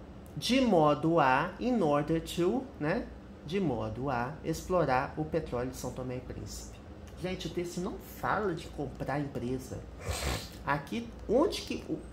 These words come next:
ele tá falando de China aqui. Então, vamos rastrear onde tem China? Acho que só tem China aqui nesse parágrafo. Ó, Petrobras, ó, Petrobras is believed to enter,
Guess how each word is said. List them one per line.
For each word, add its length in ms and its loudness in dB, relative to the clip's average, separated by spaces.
ele 220 2
tá 160 2
falando 440 2
de 140 0
China 500 0
aqui. 380 0
Então, 140 4
vamos 260 2
rastrear 540 2
onde 240 0
tem 160 -2
China? 420 0
Acho 160 -6
que 80 -4
só 160 -4
tem 200 -4
China 320 -4
aqui 240 -8
nesse 240 -6
parágrafo. 360 -2
Ó, 320 6
Petrobras, 1300 4
ó, 140 6
Petrobras 760 4
is 160 0
believed 760 2
to 220 0
enter, 560 2